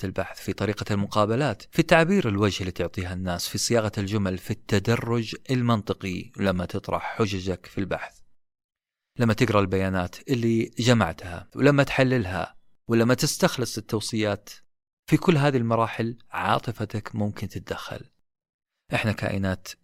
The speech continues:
تحت رحمة عاطفتنا، تحركنا مهما حاولنا السيطرة عليها. هذه النظرية اللي نتكلم عنها وهذا الافتراض هو افتراض قسري حتمي مزعج، إنه إحنا تحت رحمة مشاعرنا.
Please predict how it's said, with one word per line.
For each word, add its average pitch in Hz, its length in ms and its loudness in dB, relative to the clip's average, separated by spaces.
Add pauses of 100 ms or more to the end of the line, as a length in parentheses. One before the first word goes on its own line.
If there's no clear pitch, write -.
تحت - 280 -2
رحمة - 320 -8
عاطفتنا، 98 800 -6 (540)
تحركنا - 460 -6
مهما 110 300 -6
حاولنا 98 440 -6
السيطرة 92 440 -10
عليها. 82 560 -14 (920)
هذه 196 180 2
النظرية 135 400 6
اللي 101 200 0
نتكلم 101 380 -4
عنها 90 320 -4
وهذا 90 260 -4
الافتراض 95 640 2 (400)
هو 113 100 4
افتراض 95 400 0
قسري - 480 -4
حتمي 95 420 -2
مزعج، 80 480 -6 (580)
إنه 147 160 4
إحنا 135 200 0
تحت - 320 -2
رحمة 92 360 -4
مشاعرنا. - 640 -10